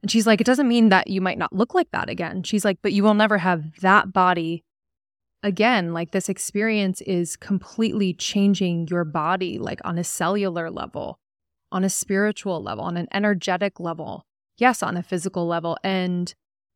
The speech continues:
your ability to let that go actually welcomes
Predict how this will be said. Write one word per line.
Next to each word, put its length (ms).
your 400
ability 1000
to 520
let 360
that 280
go 420
actually 500
welcomes 840